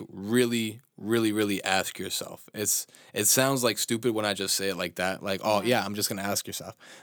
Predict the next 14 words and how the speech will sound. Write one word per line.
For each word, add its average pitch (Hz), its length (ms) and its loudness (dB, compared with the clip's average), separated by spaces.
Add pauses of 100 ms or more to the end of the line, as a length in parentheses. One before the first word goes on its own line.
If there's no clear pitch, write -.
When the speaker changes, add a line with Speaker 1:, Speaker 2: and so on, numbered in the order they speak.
(140)
Speaker 1:
But 110 260 2 (220)
a 107 80 0
lot 117 160 4
of 120 80 0
people, 123 280 2
Speaker 2:
<laughs> 117 120 4
Speaker 1:
like, 104 160 -2 (140)
a 113 100 0
lot 120 140 4
of 113 60 -2
people 120 180 2
don't 113 200 2
actively, 101 460 -2
like, 90 240 -4